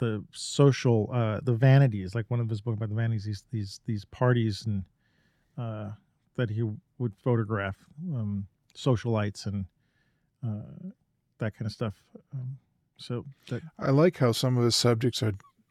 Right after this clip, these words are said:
Speaker 2: like, deathly aware of the camera, and others are oblivious.
Speaker 1: Yeah, yeah,
Speaker 2: And it adds
Speaker 1: especially
Speaker 2: to
Speaker 1: when
Speaker 2: the
Speaker 1: the
Speaker 2: kind of off, off center feeling,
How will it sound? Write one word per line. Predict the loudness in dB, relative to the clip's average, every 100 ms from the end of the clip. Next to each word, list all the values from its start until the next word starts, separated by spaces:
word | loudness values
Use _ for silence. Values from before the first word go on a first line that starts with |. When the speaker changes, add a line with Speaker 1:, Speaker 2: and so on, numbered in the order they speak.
| _ _ _ _ _ -6
Speaker 2:
like, | -2 -2 -2 0
deathly | 4 4 4 4
aware | 4 4 4
of | 2
the | -2
camera, | -2 -2 -2 -4
and |
others | -2 0 0 0
are | -2
oblivious. | -2 -2 -2 -2 -2 -2 -2 -6 _ -20 _
Speaker 1:
Yeah, | 6 8 8 4 _
yeah, | 2 4
Speaker 2:
And | 4
it |
adds | 6
Speaker 1:
especially | 10 10 10 10
Speaker 2:
to | 12
Speaker 1:
when | 12
Speaker 2:
the |
Speaker 1:
the | 10
Speaker 2:
kind | 10 12
of | 10
off, | 8 8 8 6 -4 -6 2
off | 2 4
center | 2 4 6 6 4
feeling, | 0 0 0 2 -2 -4